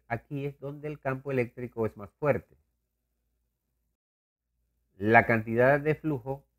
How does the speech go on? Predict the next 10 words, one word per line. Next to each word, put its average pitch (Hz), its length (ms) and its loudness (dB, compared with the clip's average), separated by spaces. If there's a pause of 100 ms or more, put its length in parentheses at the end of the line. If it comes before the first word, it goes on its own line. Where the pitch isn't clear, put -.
(120)
indica 101 400 -2
la 120 100 4
intensidad 120 720 0
del 90 300 -6
campo 80 560 -10
eléctrico. 71 680 -18 (1500)
La 107 240 2
dirección 113 640 0
del 127 220 -2
flujo 147 500 -4